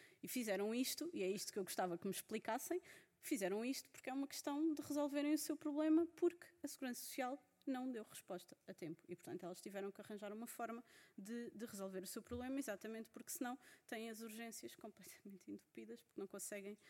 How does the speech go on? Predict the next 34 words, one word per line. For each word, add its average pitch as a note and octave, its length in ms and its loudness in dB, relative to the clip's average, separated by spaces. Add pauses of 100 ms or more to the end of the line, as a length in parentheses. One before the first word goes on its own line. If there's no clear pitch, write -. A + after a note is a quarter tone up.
(280)
ah, F#3+ 380 -2
responder, A3 480 0
já F#3 160 -4
para - 140 -4
não F#3 80 0
falar F#3 300 -4
de - 120 -12
cirurgias F3+ 460 -6
que - 80 -18
são F3 160 -2
adiadas, F3+ 380 -2
nós E3+ 120 2
falámos F3 320 -4
disso F3+ 400 -8
hoje E3+ 180 -2
de - 80 -4
manhã. D3+ 280 -2 (360)
E, F#3 80 -4
portanto, - 540 -2 (400)
hum, A#3 420 -2 (240)
depois B3 360 2
perguntar C4+ 480 0
também G3 520 4
se - 220 -4
hoje B3+ 180 -2
em A#3+ 120 0
dia, G#3 360 -6
porque - 200 -8
nós G#3 140 -2
ouvimos F#3+ 340 0
algumas F#3+ 340 -2
queixas G3+ 440 -6
de G3+ 120 -10
que A#3+ 260 -8